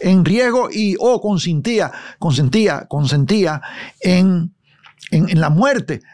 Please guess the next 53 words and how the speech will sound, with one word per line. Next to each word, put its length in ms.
de 120
algunos 520
que 240
eran 240
seguidores 580
de 320
Cristo. 400
Eso 200
es 40
algo 220
muy 200
tremendo. 440
Usted 220
conoce 320
la 120
conversión 580
de 120
Pablo, 300
usted 240
lo 140
ha 80
estudiado, 500
ahí 160
está 180
en 100
el 80
libro 240
de 60
los 160
Hechos, 280
cómo 280
Pablo 400
tiene 220
un 100
encuentro 480
con 180
el 60
Señor, 320
el 80
Señor 260
se 120
le 80
aparece, 440
él 120
va 120
camino 360
a 40
Damasco, 520
el 100
Señor 400
se 100
le 80
aparece, 520